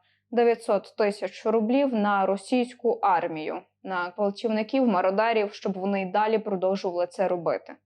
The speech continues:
Абсурдність в тому, що ці кошти співачка заробила від рекордних прослуховувань своєї пісні. Перекладу українською: «За гроші так».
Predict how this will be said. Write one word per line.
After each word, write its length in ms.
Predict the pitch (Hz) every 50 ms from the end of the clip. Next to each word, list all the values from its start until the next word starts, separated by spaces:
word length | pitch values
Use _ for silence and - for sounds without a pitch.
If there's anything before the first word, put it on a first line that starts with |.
| _ -
Абсурдність 840 | 269 254 254 - - 311 320 320 294 277 254 226 214 208 - -
в 140 | - - -
тому, 340 | - 302 311 302 277 254 240
що 580 | 247 - - - _ - - 262 247 233 220
ці 200 | 226 - - 349
кошти 540 | 330 - - 311 277 247 247 - - - 208
співачка 640 | 208 - - 233 208 202 175 - - - - 240 226
заробила 540 | 214 226 226 226 226 220 240 247 247 226 214
від 300 | 202 208 202 208 - _ _ _ _ _ _ -
рекордних 640 | - 247 269 269 - - 240 202 208 - - 175 -
прослуховувань 920 | _ - - 233 - - 254 254 254 - 294 294 285 262 240 226 226 214
своєї 320 | 208 - - 233 208 190 196
пісні. 580 | 196 - 254 254 247 247 - - 226 208 208 214 - _ _ - - _ _ _ _ _ _ -
Перекладу 420 | 269 254 262 262 302 277 233 247
українською: 640 | 254 240 254 - 302 311 320 311 - - - 254 240
«За 160 | 226 208 226 233
гроші 540 | 226 247 254 262 262 262 262 - 262 247
так». 540 | 247 - _ - 220 190 - - - - -